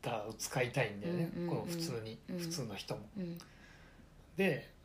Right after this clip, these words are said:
Speaker 1: あと千回忌のエレベーターが遅いっていうのもあるんだけど、
Speaker 2: うん。
Speaker 1: 上-、上下動が。
Speaker 2: うん。
Speaker 1: だからあそこのにエレベーターにこう人が溜まるっていうのが、
Speaker 2: うん。
Speaker 1: 結構、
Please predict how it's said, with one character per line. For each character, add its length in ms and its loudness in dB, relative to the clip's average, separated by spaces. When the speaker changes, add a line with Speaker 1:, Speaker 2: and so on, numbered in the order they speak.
Speaker 1:
あ 200 8
と 120 -2
千 220 6
回 200 10
忌 40 4
の 80 0
エ 120 0
レ 60 4
ベ 120 8
ー 20 6
タ 60 6
ー 20 4
が 120 -2
遅 280 8
い 40 10
っ 40 -4
て 140 -4
い 20 2
う 40 -6
の 40 -4
も 80 -2
あ 60 -2
る 80 -2
ん 40 -4
だ 60 -2
け 80 -2
ど、 80 10
Speaker 2:
う 60 10
ん。 40 12
Speaker 1:
上-、 280 12
上 200 8
下 140 8
動 120 2
が。 40 8
Speaker 2:
う 60 10
ん。 140 4
Speaker 1:
だ 40 -2
か 1000 -2
ら 120 10
あ 60 10
そ 80 6
こ 120 4
の 80 6
に 120 4
エ 120 8
レ 80 8
ベ 120 10
ー 60 6
タ 80 4
ー 80 2
に 60 -4
こ 160 -6
う 60 -6
人 180 2
が 140 10
溜 120 10
ま 140 12
る 160 12
っ 20 -2
て 200 -2
い 20 2
う 60 -4
の 60 0
が、 220 -2
Speaker 2:
う 40 0
ん。 420 0
Speaker 1:
結 300 8
構、 360 0